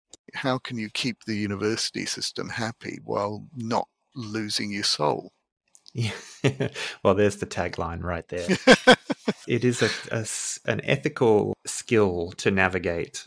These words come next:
Speaker 2: that space, I think, all, all on its
Speaker 1: Well,
Speaker 2: own
Speaker 1: every-,
Speaker 2: and
Speaker 1: but
Speaker 2: to do
Speaker 1: e-,
Speaker 2: so.
Speaker 1: you know, everything's ethics. Uh, I mean, really, in the end, I'm much more interested in, are the people coming out of university gonna be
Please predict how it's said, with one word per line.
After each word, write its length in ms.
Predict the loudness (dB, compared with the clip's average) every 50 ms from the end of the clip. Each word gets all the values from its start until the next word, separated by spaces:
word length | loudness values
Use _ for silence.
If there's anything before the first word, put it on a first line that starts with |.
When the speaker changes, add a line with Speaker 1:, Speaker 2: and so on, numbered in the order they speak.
| -16 -6
Speaker 2:
that 380 | -2 -2 -2 -2 -6 -10 _
space, 560 | -12 -6 -4 -2 -2 -2 -2 -6 -8 -12 -12 -12 -14
I 60 | -14
think, 300 | -10 -10 -10 -10 -10 -8
all, 240 | -6 -4 -4 -4 -6 -8
all 160 | -10 -12 -10 -10
on 100 | -12 -10
its 120 | -8 -6
Speaker 1:
Well, 100 | -2 0
Speaker 2:
own 40 | 0
Speaker 1:
every-, 220 | 0 0 -2 -4
Speaker 2:
and 200 | -4 -8 -8 0
Speaker 1:
but 120 | 2 2 4
Speaker 2:
to 100 | 4 2
do 40 | 2
Speaker 1:
e-, 20 |
Speaker 2:
so. 220 | 2 0 0 0 0
Speaker 1:
you 220 | -4 -4 -4 -4
know, 160 | -4 -4 -6 -6
everything's 540 | -6 -6 -6 -8 -8 -8 -8 -8 -6 -4 -4
ethics. 640 | -4 -6 -6 -8 -10 -10 -8 -10 -10 -10 -10 -12 -14 _ _ _ _ _ _
Uh, 120 | -6 -6 -4 -4
I 100 | -6 -6
mean, 260 | -6 -8 -8 -10 -12 -4
really, 420 | 0 2 4 4 4 2 0 -2
in 120 | -2 -4 -4
the 160 | -4 -4 -2
end, 480 | -2 -2 -4 -6 -8 -10 -12 -12 -16 -16 _ -16 -12
I'm 260 | -10 -10 -10 -10 -6
much 320 | -6 -6 -6 -4 -6 -6 -6
more 280 | -6 -8 -8 -6 -6 -6
interested 720 | -8 -8 -8 -6 -4 -4 -2 -2 -4 -4 -4 -4 -4 -4
in, 240 | -4 -4 -4 -8 -10 -12 -14 -16 -18 -18 _ _ _ _ _ _ -4
are 180 | -2 -2 -2 -2
the 120 | -4 -8
people 440 | -8 -6 -10 -10 -10 -10 -12 -12 -12 -10
coming 260 | -8 -8 -6 -4 -2
out 180 | -2 -2 -2 -4 -8
of 140 | -10 -10 -6
university 760 | -6 -6 -4 -2 -2 0 0 0 -4 -2 -2 -4 -4 -4 -10 -16 -20 -20 _ _ _ _ _ _ _ _ 0
gonna 220 | 0 0 0 0 -2 -2
be 280 | -2 0 0 -2 -4